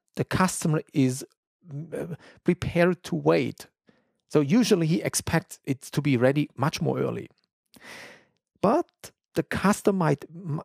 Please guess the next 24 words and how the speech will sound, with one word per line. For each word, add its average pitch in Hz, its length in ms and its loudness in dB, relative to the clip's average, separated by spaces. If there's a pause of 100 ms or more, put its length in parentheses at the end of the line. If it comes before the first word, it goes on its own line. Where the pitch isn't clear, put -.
(100)
customer 202 380 2
might 139 260 -2
very 190 320 0
well 160 220 4
be 147 160 2
willing 147 520 2
to 143 140 -2
wait 127 240 0
longer 151 640 2 (220)
for 143 180 2
ninety 151 380 0
percent 202 380 0
of - 100 -4
the 160 80 -4
project 175 360 -2
results 196 600 -2
if - 200 0
only 160 300 0 (300)
ten - 280 0
percent 123 440 -2
were 123 120 0
delivered 131 380 2
on 107 140 -6
time. - 420 -4